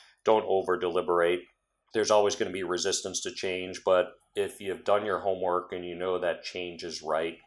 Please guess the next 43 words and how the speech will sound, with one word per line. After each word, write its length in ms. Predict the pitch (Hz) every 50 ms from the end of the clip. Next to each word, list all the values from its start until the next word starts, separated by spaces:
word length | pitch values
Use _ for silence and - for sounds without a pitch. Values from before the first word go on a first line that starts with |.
| _ _ _ _ _ _ _ _ _ _ _ -
just 280 | - 113 107 - -
make 260 | 95 92 87 85 -
it 180 | 95 95 185 - - _ _ _ _ -
and 160 | 95 95 92
move 220 | 90 90 87 85 85
on 240 | 80 80 85 82
to 120 | 80 - 87
your 100 | 82 82
new 180 | 82 85 82
destination. 920 | 80 78 78 - - - 87 82 82 80 82 - - - 90 90 90 92 95 - -
And 460 | 92 90 87 87 87 85 85 87 87
again, 380 | 87 85 - 90 85 82 82 80
there 160 | 85 85 85
was 220 | 85 85 85 80 92
a 40 |
couple 320 | - - - - - 92 90
of 100 | 82 85
instances 600 | 85 80 - - 90 - - - 85 80 - 87
in 120 | 82 80
this 200 | 82 80 - -
three-year 360 | - 90 85 85 82 80 82 80
journey 380 | - 82 82 80 80 80 82
where 480 | 82 80 82 82 82 82 78 78 - - - - - - - _
I 40 | -
simply 440 | - - - 120 113 - - 98 92
wish 340 | 87 82 92 90 85 - -
I 80 | 87
would 200 | 85 85 82 80
have 160 | 82 78 - -
gone 300 | 80 78 78 78 78 - - -
faster 500 | 76 76 - - - - 82 80 85 - _ _
with 160 | 87 87 85 -
some 220 | - 92 87 85
of 60 | 82 80
the 80 | 76
change, 520 | - - - 80 80 80 80 80 - - - - - - - - _ -
whether 240 | 101 98 92 95 90
that's 280 | 87 85 85 - -
people 440 | - - 98 92 - - 90 85 85
or 100 | 85 82
whether 260 | 85 82 80 82 80
that's 260 | 78 78 73 - -
structure. 600 | - - - 85 - - - - 123 139 139 -